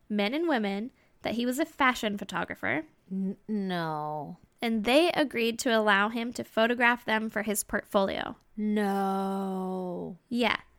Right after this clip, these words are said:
Speaker 1: Apparently, most of the pictures that he took were sexually explicit.
Speaker 2: Oh, of course
Speaker 1: And
Speaker 2: they were.
Speaker 1: they were all nude.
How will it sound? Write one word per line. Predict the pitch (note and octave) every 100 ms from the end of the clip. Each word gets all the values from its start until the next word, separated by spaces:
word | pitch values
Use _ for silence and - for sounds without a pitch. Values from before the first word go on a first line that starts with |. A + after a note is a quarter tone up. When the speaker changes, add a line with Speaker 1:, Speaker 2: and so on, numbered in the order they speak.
| _ -
Speaker 1:
Apparently, | - D#4+ F#4+ G4+ E4
most | C4 D4
of | D4
the |
pictures | C#4+ B3+ - C#4+
that | C#4
he | C#4
took | D4+ D#4 D#4
were | B3+
sexually | - A3 - C#4+ D#4
explicit. | - G#3+ G#3+ - A3 - -
Speaker 2:
Oh, | - -
of | -
course | A3+ G#3+ G#3
Speaker 1:
And |
Speaker 2:
they | F#3
were. | D#3 D3+ D#3 F#3+ -
Speaker 1:
they | A3
were | G3+ F#3 _
all | - F#3+ C#4
nude. | D4+ B3+ F#3 F#3+ C4+